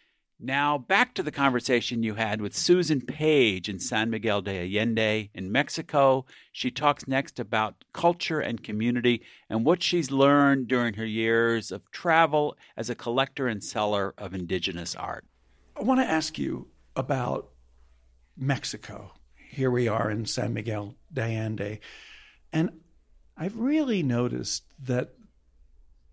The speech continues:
Speaker 2: the way people live here is markedly different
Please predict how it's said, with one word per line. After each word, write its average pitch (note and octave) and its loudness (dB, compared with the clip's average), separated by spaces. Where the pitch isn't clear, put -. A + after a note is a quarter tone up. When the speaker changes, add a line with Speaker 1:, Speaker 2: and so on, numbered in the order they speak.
Speaker 2:
the D3+ -2
way G3 0
people C#3 -4
live A2+ 0
here G#2+ -8
is C#3 2
markedly D3+ 0
different A2+ -4